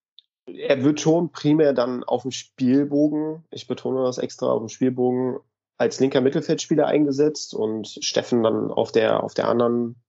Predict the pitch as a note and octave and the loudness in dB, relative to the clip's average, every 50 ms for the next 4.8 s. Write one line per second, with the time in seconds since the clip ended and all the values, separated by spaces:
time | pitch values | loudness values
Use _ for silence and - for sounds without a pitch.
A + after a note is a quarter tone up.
0 | _ _ _ D#3+ - - - A#2 A#2 - A#2+ A#2+ A#2 A#2 A2+ - - - A2+ G#2+ | _ _ _ -2 0 2 2 2 0 0 -2 -4 -4 -4 -6 -8 -6 -6 -6 -4
1 | - G#2+ A2 G#2 G2+ G#2 G2+ G2 G2 - _ _ _ - A2 A2 A#2+ - - C3+ | 0 0 0 2 4 2 2 2 -2 -6 _ _ _ 0 0 0 0 0 -2 -4
2 | B2 A#2+ A#2 A#2 A#2 - G#2+ G#2+ G#2+ G2+ - - A2+ A2+ A2 A2+ A#2+ A#2+ A2+ G#2+ | -2 -2 -4 -6 -6 -8 -6 -6 -6 -8 -4 -4 -2 -2 -2 0 0 0 0 0
3 | - G#2+ - - G#2+ G#2 G#2 - A2 - - A2 - A#2 G#2 A2 A2 A2 G#2+ A2 | -2 -4 -4 -2 -4 -4 -2 -2 -4 -4 -4 -6 -6 -6 -6 -2 -2 -4 -2 -2
4 | A2 G#2+ G#2+ A2+ A2+ - B2 A2+ A2+ A2 - - - A2+ A2 A2 | -2 0 0 0 0 0 -2 -2 -2 -4 -6 -2 -2 -2 -2 -2